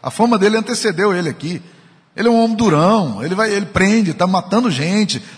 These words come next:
tá condenando pessoas. E o senhor quer que eu vá lá?" Ele diz, "Não, vai lá, porque ele vai ser um instrumento pra mim, pra levar o evangelho a muitas pessoas. Vai lá e ora."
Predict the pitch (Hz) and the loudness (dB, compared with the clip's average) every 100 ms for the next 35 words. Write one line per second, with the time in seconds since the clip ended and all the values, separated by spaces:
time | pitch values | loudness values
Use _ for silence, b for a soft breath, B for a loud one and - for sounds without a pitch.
0 | - 185 196 - 226 220 196 240 233 196 | -4 -2 0 0 4 6 6 4 2 0
1 | 170 196 220 175 - B - 135 185 196 | 2 4 4 2 -6 B -6 -4 -2 -2
2 | 214 208 196 190 170 165 208 - - - | -4 -2 -2 0 0 0 -2 -10 -16 -14
3 | 135 123 180 147 160 151 185 - - B | -10 -4 -4 0 0 -2 -6 -10 -20 B
4 | B B - 135 175 165 156 - 165 - | B B -8 -4 -2 0 0 0 -2 -4
5 | 160 147 156 151 143 127 147 117 - - | -4 -4 -4 -4 -2 -2 -2 -4 -8 -20
6 | - - 135 139 131 143 127 123 143 139 | -20 -12 -6 -4 -4 -4 -6 -6 -6 -6
7 | 117 135 160 135 120 123 - 120 139 113 | -6 -2 -2 -4 -8 -10 -8 -8 -8 -8
8 | - - B B 110 139 127 143 113 117 | -10 -12 B B -8 -6 -4 -4 -4 -4
9 | 95 | -8